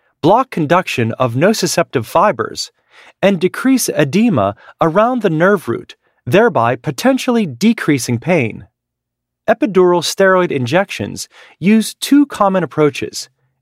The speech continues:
midline interlaminar and transforaminal. The transforaminal approach has shown excellent clinical efficacy with improved pain scores, improved ability to complete activities of daily living,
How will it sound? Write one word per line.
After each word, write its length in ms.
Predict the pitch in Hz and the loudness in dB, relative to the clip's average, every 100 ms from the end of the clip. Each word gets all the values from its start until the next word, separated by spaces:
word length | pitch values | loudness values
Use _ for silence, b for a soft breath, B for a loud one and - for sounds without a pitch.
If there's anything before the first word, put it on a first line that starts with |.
| _ 139 | _ 0
midline 560 | 185 208 208 202 185 | 2 4 2 2 0
interlaminar 840 | 165 170 143 139 196 196 104 101 123 b b - | -4 -2 -2 2 2 2 0 -6 -8 b b -2
and 180 | 170 160 - | 0 -2 -6
transforaminal. 1120 | - 196 220 - - 160 185 202 113 - - _ _ _ _ B B B - | 0 2 0 -2 0 2 2 2 -2 -8 -14 _ _ _ _ B B B -2
The 120 | 202 | -2
transforaminal 1000 | - 285 311 - 185 180 190 160 127 123 | 2 0 0 0 2 4 2 0 -2 -2
approach 640 | 120 - 202 123 - - b b | -6 -2 0 0 -6 -14 b b
has 180 | - 202 | -2 -2
shown 320 | - - 208 - - | 0 0 -2 -4 -4
excellent 520 | 202 - 240 240 214 | -4 -4 -4 -2 -4
clinical 440 | - 190 185 170 - | -2 0 0 0 -2
efficacy 720 | 170 180 147 117 - 110 - b b b | -2 -2 -4 -4 -8 -10 -12 b b b
with 200 | 147 151 | 0 0
improved 640 | 135 120 - 240 247 214 - | -2 -6 -2 0 0 -2 -2
pain 240 | 233 240 | 0 2
scores, 540 | - - 107 113 - _ _ - | 0 0 0 0 -4 _ _ -4
improved 480 | 156 147 180 180 139 | -2 0 2 0 0
ability 460 | 127 180 185 156 156 | 0 2 2 0 -4
to 140 | 123 | -8
complete 420 | - 135 165 156 | -8 -4 0 0
activities 640 | 123 120 - 196 131 120 110 | 0 -4 0 0 0 -6 -6
of 100 | 104 | -2
daily 300 | 131 120 110 | 0 0 0
living, 440 | 175 165 110 131 | 0 0 -4 -8